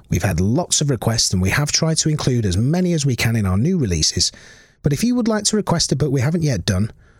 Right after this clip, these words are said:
why not send us an email to hello at albertsbookshelf dot com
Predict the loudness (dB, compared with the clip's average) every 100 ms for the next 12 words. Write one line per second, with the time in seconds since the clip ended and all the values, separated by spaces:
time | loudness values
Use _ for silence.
0 | -4 0 0 0 0 0 0 0 0 0
1 | 0 -2 -10 -20 -18 -4 -2 0 0 0
2 | 0 -2 -4 -2 0 0 0 0 -2 -2
3 | -2 -2 -2 -2 -2 0 0 -2